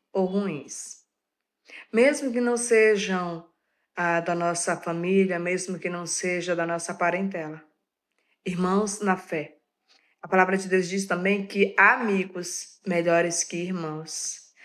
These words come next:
pois amigos de verdade são aqueles que apoiam, não importa o momento que estejam.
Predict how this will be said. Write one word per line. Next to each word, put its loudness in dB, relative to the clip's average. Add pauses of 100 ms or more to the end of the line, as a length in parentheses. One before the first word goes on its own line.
(260)
pois 2
amigos 4
de -4
verdade 4
são 2
aqueles 2
que 4
apoiam, 4
não 2 (320)
importa 2 (300)
o 0
momento 0
que -12
estejam. -8